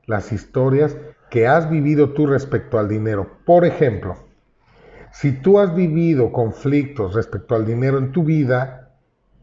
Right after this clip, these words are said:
y vamos a suponer hay, hay dos puntos a analizar aquí. Si tú ya alguna vez has tenido dinero,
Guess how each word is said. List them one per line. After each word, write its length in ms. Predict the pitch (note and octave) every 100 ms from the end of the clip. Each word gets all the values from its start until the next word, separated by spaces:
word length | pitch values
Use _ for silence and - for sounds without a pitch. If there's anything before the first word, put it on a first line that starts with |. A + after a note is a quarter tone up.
| _ _ _
y 40 | G#2+
vamos 300 | C3+ D#3+ E3
a 80 |
suponer 540 | D#3 C#3+ C3 A2 G#2 F#2 F#2 - - - - _ _ _ _ _ _ _ _ _ -
hay, 160 | G3 -
hay 120 | G#3
dos 180 | G#3 G#3+
puntos 420 | - A3+ F3+ F#3
a 60 | E3+
analizar 400 | D3 C3 C3+ C3
aquí. 320 | B2 G2+ - -
Si 240 | - D3+
tú 220 | C3 A#3
ya 140 | A3+ A#3
alguna 320 | G#3+ A3+ G#3+
vez 180 | G3+ G3+
has 140 | F#3
tenido 320 | F#3+ F3 E3+
dinero, 440 | D#3 C3+ B2 G2